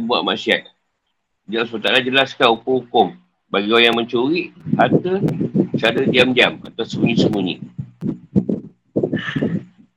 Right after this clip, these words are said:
Antara macam hukuman bagi para muharib atau yang mencu-, orang yang buat jenayah ni tadi, atau pergi apa, yang mencuri, menyamun, buat rosak ni tadi,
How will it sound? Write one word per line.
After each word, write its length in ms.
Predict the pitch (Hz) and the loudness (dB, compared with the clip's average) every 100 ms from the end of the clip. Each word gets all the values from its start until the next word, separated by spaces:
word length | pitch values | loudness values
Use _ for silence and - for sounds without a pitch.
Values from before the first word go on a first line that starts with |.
| _ - | _ -6
Antara 240 | 104 131 | 0 0
macam 320 | 151 143 143 | 0 0 0
hukuman 400 | 139 143 170 175 | -2 -2 0 2
bagi 240 | 151 143 143 | 0 0 -2
para 320 | - 139 165 165 | 2 2 2 -4
muharib 480 | 151 151 165 - _ _ _ _ _ _ _ _ | -4 -2 -2 -4 _ _ _ _ _ _ _ _
atau 240 | - - 135 | -16 0 4
yang 160 | 135 | 4
mencu-, 240 | 131 120 - | 2 -4 2
orang 300 | 120 131 127 | 4 6 6
yang 180 | 123 123 90 101 | 4 2 -2 -2
buat 160 | 110 113 | 0 0
jenayah 720 | 113 - _ - 123 139 139 113 | -4 -10 _ -2 4 4 4 0
ni 80 | |
tadi, 320 | 95 98 90 - _ _ _ _ _ _ _ _ _ - | 0 -2 -2 -12 _ _ _ _ _ _ _ _ _ 0
atau 320 | 104 104 85 | 4 4 4
pergi 640 | - 107 104 104 101 101 107 | -2 -4 -2 -2 -2 -2 -6
apa, 100 | 92 - _ 101 | -10 -20 _ -2
yang 80 | 104 | -2
mencuri, 560 | 104 107 110 110 107 82 | -2 -2 -2 -2 -2 -2
menyamun, 640 | 104 104 110 110 107 110 - | 0 2 2 2 0 -4 -10
buat 240 | - 90 | -2 0
rosak 320 | 104 - 110 - | 2 2 0 0
ni 80 | |
tadi, 320 | 92 90 87 | -2 -2 -4